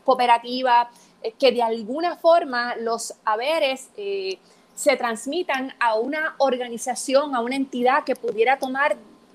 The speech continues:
distintas formas, puede responder a, a distintas estructuras. Yo, yo tengo mis reservas con, con ese tipo de transacción. Eh, las tengo en el caso de W I P R y las tengo en otro caso en el que se está discutiendo, que es el de energía eléctrica, ¿verdad?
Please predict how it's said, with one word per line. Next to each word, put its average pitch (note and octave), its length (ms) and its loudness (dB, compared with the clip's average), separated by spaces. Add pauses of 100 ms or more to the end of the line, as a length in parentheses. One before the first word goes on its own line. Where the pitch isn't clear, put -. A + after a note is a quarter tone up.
distintas D4 500 -2
formas, D#4+ 360 2
puede B3 180 2
responder D4 360 0
a, D4 140 -2
a A#3+ 80 -4
distintas A#3+ 460 -8
estructuras. G#3+ 560 -6 (760)
Yo, A3 200 -2
yo C#4+ 160 2
tengo F#4 240 6
mis D#4 240 -2
reservas A#3+ 800 2
con, G3 320 -6
con A3+ 200 -4
ese C4 220 0
tipo C#4 220 0
de C4 120 0
transacción. G3+ 840 -2 (520)
Eh, G3 260 -2
las G#3 220 0
tengo B3 200 0
en C#4 100 0
el C#4 100 -8
caso C4+ 240 2
de C4 60 6
W A3+ 360 2
I B3 80 -2
P B3+ 380 2
R D#4 240 4
y A3+ 160 -4
las G#3+ 200 -2
tengo A#3+ 320 0
en A#3+ 80 -4
otro A3+ 220 0
caso B3+ 200 -4
en B3+ 40 -10
el B3 60 -14
que B3 80 -10
se B3 80 -8
está A#3 180 -2
discutiendo, B3+ 480 -4
que B3+ 80 -8
es A#3+ 60 -14
el B3+ 80 -12
de A#3+ 80 -2
energía A3 340 2
eléctrica, F#3 540 0
¿verdad? G3 320 0